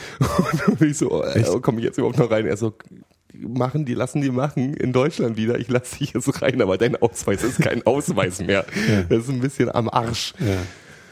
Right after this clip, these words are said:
Speaker 2: Ja, ja.
Speaker 1: Aber London
Speaker 2: Ich
Speaker 1: ist
Speaker 2: muss
Speaker 1: toll.
Speaker 2: ja, das habe ich auch schon erzählt, ich muss ja wegen London, ich finde es ja so krass, ne? Es heißt immer Europa, Europa, aber ohne Ausweis ist nix, ja? So mit England zum Beispiel.
Speaker 1: Ich habe überlegt, ob ich meinen Führerschein da weiterkomme, aber auch wahrscheinlich
Speaker 2: Nee,
Speaker 1: nicht,
Speaker 2: das
Speaker 1: ne?
Speaker 2: kannst du knicken, glaub ich.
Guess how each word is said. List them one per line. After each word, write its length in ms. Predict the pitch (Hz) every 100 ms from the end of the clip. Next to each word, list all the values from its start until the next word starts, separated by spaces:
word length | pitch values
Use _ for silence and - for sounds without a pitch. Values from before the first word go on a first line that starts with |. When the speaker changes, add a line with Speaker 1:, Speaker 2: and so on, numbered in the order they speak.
| - - -
Speaker 2:
Ja, 160 | 107 131
ja. 420 | 147 95 80 87 -
Speaker 1:
Aber 160 | - 123
London 280 | 120 120 113
Speaker 2:
Ich 40 |
Speaker 1:
ist 60 | 175
Speaker 2:
muss 120 | 196
Speaker 1:
toll. 100 | 185 165 147 135 117
Speaker 2:
ja, 80 |
das 140 | 143 147
habe 100 | 127
ich 60 |
auch 80 | 131
schon 100 | 165
erzählt, 240 | 120 - 82
ich 60 |
muss 160 | 87 -
ja 100 | 90
wegen 180 | 90 87
London, 220 | 92 110
ich 60 | -
finde 140 | 101
es 40 |
ja 60 | 92
so 80 | 92
krass, 320 | - 156 -
ne? 140 | 110
Es 200 | 110 117
heißt 160 | 117 107
immer 100 | 113
Europa, 320 | 107 95 113
Europa, 460 | 107 92 95 131 165 - - - - -
aber 160 | 117 104
ohne 180 | 104 98
Ausweis 300 | 98 123 -
ist 140 | 160
nix, 320 | 110 - - _ -
ja? 180 | 101 131 _ _ _
So 100 | -
mit 140 | 107 110
England 340 | 113 98 87
zum 120 | -
Beispiel. 120 | 90 110
Speaker 1:
Ich 60 |
habe 100 | 170
überlegt, 240 | 160 147 -
ob 60 |
ich 60 | 143
meinen 120 | 123
Führerschein 540 | - 208 262 - 123
da 100 | 113
weiterkomme, 460 | 107 107 101 113 113
aber 160 | 110 123
auch 100 | 143
wahrscheinlich 340 | 120 95 85
Speaker 2:
Nee, 120 | 85
Speaker 1:
nicht, 100 | 82
Speaker 2:
das 100 | 101
Speaker 1:
ne? 40 | 143
Speaker 2:
kannst 160 | 85
du 40 | -
knicken, 340 | - - 85
glaub 160 | 85 87
ich. 180 | 95